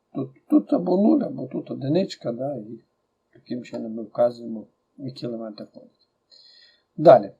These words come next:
давайте дамо з вами відповіді на такі запитання. Як називають множину вовків, які підкоряються одному ватажку? Тобто у вас є сукупність елементів вовки, да, вони об'єднані між собою, вони мають певну назву, і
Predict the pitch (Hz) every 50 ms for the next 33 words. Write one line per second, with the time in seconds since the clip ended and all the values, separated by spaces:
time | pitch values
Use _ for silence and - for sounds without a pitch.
0 | _ _ _ - - 202 214 - - 151 143 135 143 160 151 127 127 127 123 117
1 | 117 - 147 147 139 - - 139 139 127 127 120 110 107 110 120 123 123 - _
2 | _ _ - - _ - 117 113 113 - - - - - - 101 92 95 98 -
3 | - _ _ _ _ _ - - - - _ _ _ _ _ _ 170 175 226 -
4 | - - 190 147 135 147 139 160 170 156 - - 143 143 139 139 135 135 143 135
5 | 127 127 127 139 143 - - - 311 269 151 135 - - 190 151 - - 135 131
6 | - - 127 120 135 143 143 139 135 - - 127 - 127 117 113 123 123 127 131
7 | 135 143 - - 139 131 135 - - - - - - - - _ _ _ _ _
8 | _ _ _ _ _ _ - - - - - 117 123 123 123 117 - - - 127
9 | - - 131 117 - - - - 135 110 - - 120 110 110 110 113 117 127 127
10 | - - 127 120 113 113 110 104 98 - - _ - 117 113 113 131 147 - -
11 | - 117 123 135 139 - - 117 113 113 113 113 117 123 120 - 139 120 120 120
12 | 117 110 - - - 131 120 120 120 120 139 - - - - - _ _ _ _
13 | _ _ - - - 113 113 123 131 135 135 135 135 131 135 - 135 127 127 127
14 | 120 117 117 117 117 120 127 151 185 - 139 - 139